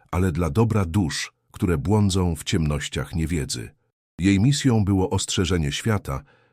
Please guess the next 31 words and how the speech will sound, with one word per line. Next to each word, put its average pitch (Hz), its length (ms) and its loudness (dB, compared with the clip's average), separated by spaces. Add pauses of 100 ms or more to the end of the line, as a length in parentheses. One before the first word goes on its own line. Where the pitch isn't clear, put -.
(140)
ale 85 180 0
także 92 300 0
wskazanie 92 540 0
drogi 78 420 0
przygotowania 85 720 -2
na 76 120 -2
ten 76 260 -2
najważniejszy 85 680 0
moment 78 320 0
życia 78 420 0 (480)
każdego 76 460 -2
człowieka. 62 640 -8 (460)
W 92 40 -2
jeden 120 280 4
z 80 100 -2
dni, 120 340 4
kiedy 85 260 -2
Faustyna 90 540 0
modliła 85 460 0
się 73 140 -4
w - 60 -8
swojej 71 320 -4
celi, 98 380 -2 (460)
nagle 113 400 2
wszystko - 480 -2
wokół 76 320 -4
niej 71 280 -2
zmieniło 73 540 -2
się. 50 260 -10 (480)
Opisała 90 520 -2
później: 71 520 -4